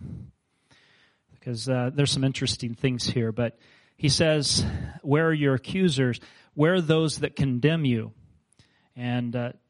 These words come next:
"Is there anyone left?" And she's like, "I, I don't, there's no one, my Lord." And, uh, he says, "I don't condemn you either." Here's the interesting thing about the word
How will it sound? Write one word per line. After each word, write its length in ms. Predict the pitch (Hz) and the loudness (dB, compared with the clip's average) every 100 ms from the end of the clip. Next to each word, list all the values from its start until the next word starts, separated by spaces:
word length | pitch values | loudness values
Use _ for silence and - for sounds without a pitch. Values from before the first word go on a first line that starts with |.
| _ - | _ -8
"Is 160 | 123 | -2
there 140 | 127 139 | 2 2
anyone 320 | 156 147 131 | 2 2 2
left?" 480 | 127 151 165 - 127 | 2 2 -2 -4 -6
And 160 | 110 - | -6 -8
she's 320 | - 135 117 | -8 -6 -4
like, 200 | 131 113 | -4 -4
"I, 220 | 120 120 107 | -4 -6 -6
I 80 | 135 | -6
don't, 240 | 123 120 | -4 -4
there's 200 | 127 113 | -4 -4
no 140 | 123 139 | 0 0
one, 200 | 123 113 | 0 -2
my 100 | 110 | -6
Lord." 380 | 113 123 135 117 | 0 0 0 -2
And, 140 | 107 _ _ _ _ _ _ _ - | -8 _ _ _ _ _ _ _ -20
uh, 200 | 117 110 110 104 _ _ _ | -20 -18 -20 -20 _ _ _
he 180 | - 135 | -12 -6
says, 380 | - 139 120 - - | 0 0 0 -8 -10
"I 100 | 139 | -4
don't 220 | 156 139 | -4 -4
condemn 400 | - 131 127 131 | -4 0 2 2
you 320 | 127 120 113 104 - - _ _ | 2 2 0 -6 -16 -20 _ _
either." 380 | 139 131 117 107 - - - _ _ _ _ _ _ _ _ _ - - | 0 2 2 -6 -12 -20 -20 _ _ _ _ _ _ _ _ _ -18 0
Here's 280 | 143 139 - | 2 2 -2
the 120 | 139 | -4
interesting 560 | 131 - 131 - 127 | -4 -2 -4 -2 -6
thing 160 | 120 131 | -2 -2
about 320 | 117 123 120 | 0 0 -2
the 100 | 135 | -4
word 360 | 127 123 120 | -2 0 0